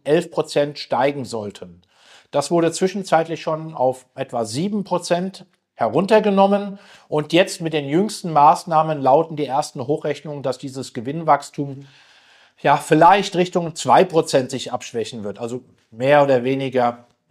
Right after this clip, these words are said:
kein großes Gewinnwachstum in diesem Jahr. Das gilt für die U S A und für Europa ist natürlich auch klar, gesamtwirtschaftlich betrachtet, gerade Europa als auch Exportregion werden diese U-S-Strafzölle natürlich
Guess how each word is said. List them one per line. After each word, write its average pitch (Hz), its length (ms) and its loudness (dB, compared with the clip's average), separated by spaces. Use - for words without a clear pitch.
kein 131 280 -6
großes 117 600 -10
Gewinnwachstum 123 720 -2
in 117 160 -10
diesem 110 380 -6
Jahr. 92 240 -14
Das - 500 -4
gilt 143 240 -2
für 151 120 -8
die 135 100 -6
U 135 120 -4
S 123 140 -4
A 156 320 6
und 139 100 -8
für - 120 0
Europa 143 400 4
ist - 100 0
natürlich 117 480 -6
auch 160 180 -2
klar, 123 380 -4
gesamtwirtschaftlich 127 880 -4
betrachtet, 113 640 -10
gerade 147 280 4
Europa 135 460 2
als 123 220 -4
auch 135 260 -2
Exportregion 131 1700 0
werden 123 260 -2
diese 123 220 -8
U-S-Strafzölle 123 1300 -2
natürlich 117 880 -2